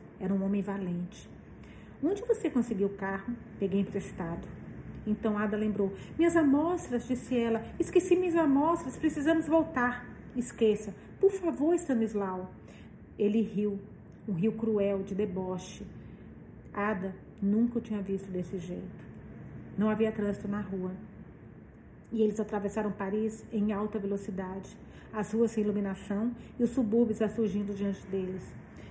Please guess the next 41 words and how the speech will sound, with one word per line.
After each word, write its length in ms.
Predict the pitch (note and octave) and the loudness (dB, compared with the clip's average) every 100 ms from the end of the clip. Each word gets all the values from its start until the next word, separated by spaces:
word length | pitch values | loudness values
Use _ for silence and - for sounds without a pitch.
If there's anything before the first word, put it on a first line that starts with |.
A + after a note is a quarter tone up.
| - | -2
Talvez 260 | G#3 G3+ A3+ | 4 4 4
conseguissem 440 | A#3+ A3+ A3 A#3 | 2 2 0 2
voltar 300 | G#3+ G#3+ G#3+ | 0 0 2
depois, 460 | A3 A#3+ A3 G#3 G3+ | 2 0 0 0 0
quando 160 | G#3+ | -2
a 60 | G3+ | -2
crise 260 | G#3+ G#3 | 0 -2
tivesse 340 | G#3 - G3+ - | -2 -4 -6 -4
passado. 600 | A3 A3 - F#3 F3+ - - - - - | -6 -6 -6 -6 -6 -8 -12 -12 -14 -4
Madame 300 | G3+ G3 A3+ | 2 6 6
Breton 460 | G3+ G3 F#3+ A3+ A3+ | 4 0 0 0 2
guardaria 400 | G#3 G3+ G3+ G#3+ | 0 0 2 2
as 80 | G#3 | 0
amostras 440 | G#3 G3+ - - | 0 -2 -4 -12
pra 200 | - A3 | -6 -4
ela. 340 | G3+ F#3 F3+ F3+ - - - | -2 -4 -6 -10 -16 -18 -4
Era 180 | G3 G#3 | 0 2
o 20 | |
que 100 | A3 | 2
as 60 | G#3+ | 0
seladoras 640 | G#3 G#3 F3+ F#3+ G3+ G3+ | 0 -2 -2 -2 -2 -4
faziam. 540 | A#3+ A#3+ G3 F3 F3+ F3 - - - - - - - | -4 -4 -2 -4 -4 -8 -12 -18 -18 -20 -20 -20 -20
Se 140 | - - | -18 -16
tivesse 340 | F3 F#3+ F#3 | -6 -6 -4
pago, 360 | A3+ G#3 F#3+ F#3 | -6 -6 -6 -6
né? 160 | F#3+ G3 | -8 -8
Porque 160 | - | -4
eu 40 | G3+ | -4
acho 140 | F#3+ | -4
que 60 | G3+ | -6
ele 80 | |
saiu 200 | G3 G3+ | -4 -4
sem 160 | G3 G3+ | -4 -6
pagar. 400 | G3 G#3+ G3 F3+ F3 - - - - - - - - - - - - | -10 -10 -10 -12 -12 -16 -18 -18 -16 -18 -18 -20 -18 -18 -18 -18 -4
"Você 200 | A#3+ E4+ | 0 0
sabe 220 | D#4+ A#3 | 2 2
o 40 | |
caminho?" 540 | A3+ F3+ F#3+ C4 C4+ G3 - - - - | 2 0 2 4 4 0 -8 -14 -14 -10
"Espero 320 | - - F#3 | -4 -2 0
que 140 | F#3+ C#4 | -2 -4
sim." 340 | - F#3+ F3 | -2 -4 -4